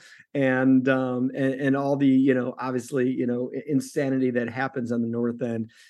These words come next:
It, um, it, it's so special. It, it's literally,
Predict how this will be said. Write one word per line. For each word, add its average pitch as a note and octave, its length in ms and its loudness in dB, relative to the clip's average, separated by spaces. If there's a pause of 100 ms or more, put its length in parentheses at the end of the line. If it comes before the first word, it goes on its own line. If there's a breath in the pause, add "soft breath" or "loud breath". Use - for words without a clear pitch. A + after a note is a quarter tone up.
(160 soft breath)
It, C3+ 320 2
um, B2 420 0
it, C3+ 200 2 (100)
it's D#3 180 0
so F#3 160 6
special. F#3 560 -2
It, C#3 260 2
it's C#3 280 0
literally, E3+ 560 4